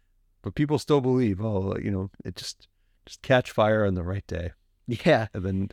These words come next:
Speaker 1: things will change.
Speaker 2: You just have to ca-, capture their, you know, y-, a-, and you know what? Hearts and minds, right? They always say you have to capture hearts and minds. And I think that that is true. And I think that that's what Schumacher successfully did.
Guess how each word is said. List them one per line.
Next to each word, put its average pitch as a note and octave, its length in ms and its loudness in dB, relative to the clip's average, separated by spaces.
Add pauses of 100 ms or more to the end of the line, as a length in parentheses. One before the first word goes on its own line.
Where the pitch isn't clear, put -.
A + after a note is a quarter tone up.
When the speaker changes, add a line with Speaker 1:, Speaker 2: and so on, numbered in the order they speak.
Speaker 1:
things C#3 200 2
will A#2+ 100 -6
change. F2+ 380 -4
Speaker 2:
You A2 80 2
just C#3 160 -2
have B2+ 180 -2
to A2+ 120 -4
ca-, - 240 -2 (140)
capture C#3+ 360 0
their, G#2+ 300 2 (460)
you A#2+ 100 0
know, F#2+ 320 0 (260)
y-, E3 140 -8
a-, D#3 240 -12
and D#3 120 -2
you D#3 60 2
know F3+ 120 4
what? D#3+ 180 4
Hearts D#3 320 0
and C#3+ 100 2
minds, E2 420 -4
right? A#2 320 0 (340)
They A2+ 140 2
always C#3+ 180 2
say C3+ 160 0
you B2+ 140 2
have A2 100 0
to A#2+ 60 -6
capture G#2+ 400 -2
hearts G#2 320 -4
and F#2 100 -2
minds. D2+ 300 -10
And A2+ 80 0
I B2+ 80 4
think D#3 280 0
that B2 120 2
that G#2 240 2
is A2 300 0
true. E2 420 -2 (560)
And A2+ 100 0
I A#2 120 2
think D#3+ 240 0
that A#2 100 2
that's G#2 300 2
what G2 140 -2
Schumacher G2+ 680 -2
successfully G2+ 640 0
did. A#2+ 300 2